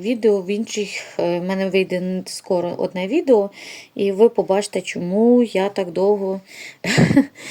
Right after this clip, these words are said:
не можу, не маю часу в'язати, тому що я роблю деякі інші речі.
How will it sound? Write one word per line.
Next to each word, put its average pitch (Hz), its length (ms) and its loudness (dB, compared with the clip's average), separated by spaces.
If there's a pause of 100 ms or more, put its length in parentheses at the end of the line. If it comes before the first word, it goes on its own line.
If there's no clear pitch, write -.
(540)
не 214 680 0
можу, 208 400 2
не 196 80 -6
маю 214 260 0
часу 202 360 0
в'язати, 175 800 -2
тому 220 320 2
що - 220 -4
я 185 240 2
роблю 180 360 0
деякі 170 520 -2
інші 170 360 -10
речі. 160 500 -4